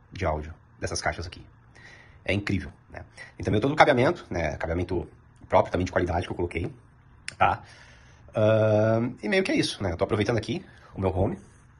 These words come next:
É, e eu não tenho planos pra estender ele, né? Caixas no teto, tudo. Isso,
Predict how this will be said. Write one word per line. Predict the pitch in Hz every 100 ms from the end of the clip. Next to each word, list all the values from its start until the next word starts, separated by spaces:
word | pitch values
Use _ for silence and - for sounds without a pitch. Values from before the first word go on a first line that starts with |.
| - - - - - - - -
É, | - 90 92 113
e | 113 113 117
eu | -
não | 269
tenho | 160 -
planos | 120 117
pra | - 104 90 82 - - -
estender | - 117 113
ele, | 101 151
né? | 101 82
Caixas | - 101
no | 95
teto, | - 110 -
tudo. | 117 110 87
Isso, | 87 127 101 85